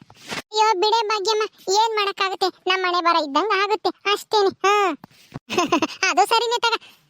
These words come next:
ನಮ್ ಹಣೆ ಬರ ಇದ್ದಂಗೆ ಆಗದು. ನಮ್ ಹಣೆ ಬರದಾಗೆ ಏನ್ ಬರ್ದಿರುತ್ತೋ ಅದೇ ಆಗದು. ಹಾ, ಮಾಡದ್ ಮಾಡ್ತೀವಿ. ಒಳ್ಳೆ ಪುಣ್ಯದ ಕೆಲ್ಸ ಮಾಡ್ಬೇಕು. ಹಾ, ಪುಣ್ಯದ ಕೆಲ್ಸ ಮಾಡಕ್ ಆಗ್ದಿದ್ರು ಪರವಾಗಿಲ್ಲ,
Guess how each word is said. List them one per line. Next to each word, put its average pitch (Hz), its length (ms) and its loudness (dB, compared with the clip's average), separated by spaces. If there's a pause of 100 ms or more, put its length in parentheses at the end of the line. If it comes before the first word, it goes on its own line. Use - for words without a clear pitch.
(160)
ನಮ್ 381 180 0
ಹಣೆ 370 160 0
ಬರ 381 120 2
ಇದ್ದಂಗೆ 359 500 0
ಆಗದು. 320 200 -2
ನಮ್ 311 280 -4
ಹಣೆ 277 200 -2
ಬರದಾಗೆ 285 360 0 (320)
ಏನ್ 415 160 2
ಬರ್ದಿರುತ್ತೋ 330 380 2
ಅದೇ 403 400 2
ಆಗದು. 415 220 0
ಹಾ, 403 400 2
ಮಾಡದ್ 370 300 0
ಮಾಡ್ತೀವಿ. 349 420 0
ಒಳ್ಳೆ 440 520 0
ಪುಣ್ಯದ 415 360 0
ಕೆಲ್ಸ 392 260 2
ಮಾಡ್ಬೇಕು. 381 360 0
ಹಾ, 381 500 2
ಪುಣ್ಯದ 349 260 2
ಕೆಲ್ಸ 392 200 0
ಮಾಡಕ್ 330 260 0
ಆಗ್ದಿದ್ರು 330 300 0
ಪರವಾಗಿಲ್ಲ, 320 380 2